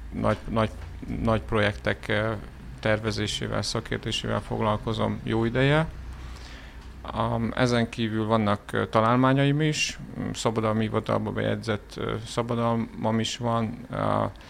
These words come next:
indultam innovációs versenyeken is, ahol sikerült szép eredményeket elérni. Ö, így, így a feltaláló énem is talán ide tartozik, de, de legfőképpen arról a magánemberről beszélnék, aki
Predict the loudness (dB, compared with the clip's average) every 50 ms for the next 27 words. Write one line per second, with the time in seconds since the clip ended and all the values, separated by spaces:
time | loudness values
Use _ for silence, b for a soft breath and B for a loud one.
0 | B B B B B 0 2 2 2 2 2 4 4 4 4 4 4 4 4 4
1 | 4 4 2 2 -2 -4 -2 0 0 0 0 0 0 -2 -2 -2 -2 -2 -2 -4
2 | -2 0 0 -2 -2 -2 -2 -2 0 0 0 -2 -4 -6 -6 -6 -4 -4 -2 -2
3 | 0 -2 -2 -4 -8 -10 -6 -4 -6 -4 -2 0 0 0 0 0 -2 -2 -2 -4
4 | -6 -4 -2 0 0 2 2 2 2 2 2 4 2 2 0 -4 -10 B B B
5 | B B B B B B B B -6 -2 -2 0 0 2 0 0 0 -2 -2 -4
6 | -2 -2 -2 -2 0 2 2 2 4 4 4 4 4 4 4 4 4 2 2 0
7 | 0 -2 0 0 2 4 4 4 4 2 0 -6 -8 -12 -12 -14 -14 B B B
8 | B B B B -14 -8 -6 -4 -2 -2 0 0 2 2 2 2 2 0 0 2
9 | 2 2 2 2 4 6 6 6 6 4 2 B B B B B B B B 2
10 | 4 6 6 4 4 2 0 0 2 2 0 2 2 4 4 6 8 8 8 8
11 | 8 8 8 8 6 6 4 4 4 6 6 6 6 6 6 4 4 4 4 4
12 | 6 4 4 4 2 2 2 2 2 2 4 2 2 0 0 -2 -4 -2 -2 -2
13 | 0 2 2 2 0 -2 -4 -8